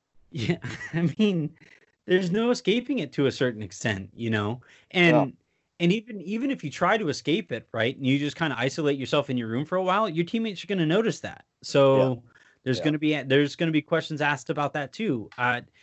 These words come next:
Speaker 1: and that's just where, that's where, you know, communication really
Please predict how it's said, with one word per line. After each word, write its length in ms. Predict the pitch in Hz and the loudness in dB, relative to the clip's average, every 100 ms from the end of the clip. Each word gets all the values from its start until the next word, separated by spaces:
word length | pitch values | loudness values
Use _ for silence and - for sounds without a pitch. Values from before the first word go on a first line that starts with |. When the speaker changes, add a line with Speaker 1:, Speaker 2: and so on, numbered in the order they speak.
| - | -8
Speaker 1:
and 120 | 190 | -2
that's 140 | 240 247 | -2 -2
just 160 | 277 285 | -6 -2
where, 500 | 285 262 233 202 - | 2 2 0 -4 -4
that's 260 | 170 185 - | -2 -2 0
where, 300 | 220 208 185 - | 0 0 -4 -6
you 100 | 180 | -2
know, 360 | 180 175 165 - _ _ _ _ | 2 2 0 -4 _ _ _ _
communication 680 | - 175 190 170 185 220 185 | 0 2 2 2 2 2 0
really 380 | 147 120 110 | 2 2 0